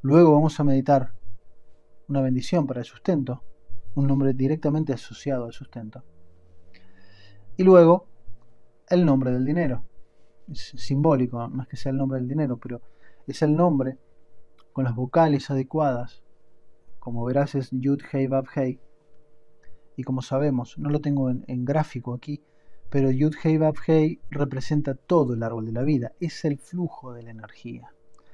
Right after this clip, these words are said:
Por eso es que se explica que es el nombre que le dio el Creador a Moisés para hacer milagros.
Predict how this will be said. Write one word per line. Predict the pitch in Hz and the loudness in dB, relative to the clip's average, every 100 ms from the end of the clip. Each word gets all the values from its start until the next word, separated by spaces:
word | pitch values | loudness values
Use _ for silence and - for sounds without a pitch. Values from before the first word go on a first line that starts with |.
| - - - | -20 -20 -16
Por | - 131 | -6 -6
eso | 131 | -4
es | 143 | -8
que | - 135 135 - - - - - - - | -4 -4 -4 -8 -20 -20 -20 -20 -20 -12
se | - | -8
explica | 131 - - 147 135 127 123 | -8 -10 -8 -2 -2 -2 -8
que | - 120 - _ | -8 -10 -12 _
es | 131 - | -12 -6
el | 131 | -4
nombre | 139 147 123 117 | -2 -4 -4 -8
que | 120 117 - | -10 -10 -10
le | 123 120 | -12 -10
dio | 120 127 127 131 - - - - - - - | -8 -6 -6 -8 -12 -18 -20 -20 -16 -14 -8
el | 123 | -6
Creador | 123 123 131 | -2 -2 0
a | 131 | -2
Moisés | 131 131 147 | -4 -6 -10
para | - 131 123 | -8 -6 -6
hacer | 123 123 - 127 120 | -6 -10 -10 -8 -8
milagros. | 120 135 135 107 104 - | -4 -4 -4 -6 -12 -18